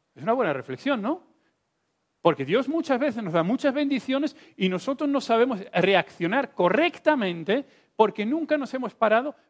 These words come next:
¿para qué Dios me ha dado ese gran privilegio, esa alegría, esa sorpresa que tanto aporta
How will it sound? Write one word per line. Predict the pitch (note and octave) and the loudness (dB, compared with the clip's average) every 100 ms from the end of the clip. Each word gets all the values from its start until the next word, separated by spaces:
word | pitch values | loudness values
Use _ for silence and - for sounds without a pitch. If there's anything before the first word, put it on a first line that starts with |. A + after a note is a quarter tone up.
| _ | _
¿para | E3+ C3 - | 4 4 0
qué | F4 - _ _ _ _ _ _ _ _ _ | 0 -2 _ _ _ _ _ _ _ _ _
Dios | E3 F3 G#3+ A#3+ - _ _ | -4 -2 -2 -4 -12 _ _
me | E3 | 0
ha | F3 | 4
dado | F3+ F#3+ A#3 - _ | 6 4 0 -10 _
ese | - G3+ - A#3 - _ | 0 0 0 -6 -8 _
gran | D#3 E3+ F#3 | 0 0 -2
privilegio, | G3+ G3 G3+ F#3+ G#3+ G3 _ - | -4 0 0 0 -4 -6 _ -2
esa | F#3+ G#3 A#3 | 0 2 2
alegría, | G3 F3+ G3 F#3 - | 2 0 0 -2 -2
esa | - G3+ A#3 | -2 -2 -4
sorpresa | - G#3+ - F#3+ - F#3 _ _ _ | -10 -8 -4 -4 -4 -10 _ _ _
que | - D#3+ | 0 2
tanto | F#3 F3 E3 F#3 D#3+ - _ _ _ _ | 2 0 0 -2 -2 -8 _ _ _ _
aporta | C#3+ D3 D#3+ D#3 - D3+ - | 2 2 0 -2 0 0 -2